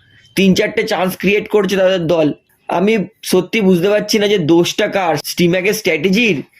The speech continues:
খেলোয়াড়দের যে ফাইনাল থার্ডে এরকম মিসপাস করা, না কি, সত্যি মাথা ঢুকছে না। সত্যি বলতে, বিক্রম প্রতাপ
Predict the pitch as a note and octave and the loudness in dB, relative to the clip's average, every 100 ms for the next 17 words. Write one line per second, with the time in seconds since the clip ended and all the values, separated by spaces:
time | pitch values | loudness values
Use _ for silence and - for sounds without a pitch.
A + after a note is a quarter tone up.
0 | - - - _ - D#3+ F3+ G3+ F#3 G#3+ | -20 -20 -20 _ -2 0 2 0 0 0
1 | F3+ G3+ - D3+ E3 F#3+ F#3+ G3+ F#3 G3+ | 0 -2 -4 -4 -2 0 -2 -2 0 2
2 | F#3 F3+ G3+ E3+ E3 - G3+ G3 - A3+ | 2 2 2 2 0 -2 -4 -2 -4 -2
3 | G3 C#3+ - _ _ - F3+ F3+ G3 A#3 | -2 -6 -12 _ _ -2 -2 -2 -2 0
4 | F3 - _ _ - G3+ A3 G3+ F3+ G3 | 0 -6 _ _ -4 -2 -2 -2 -2 0
5 | F3 D3+ F3 F#3 F#3 - G#3 G#3 F#3+ E3 | 0 0 -2 -2 -2 0 0 0 0 0
6 | F#3+ G3+ F#3+ G3+ | -2 -2 -2 -4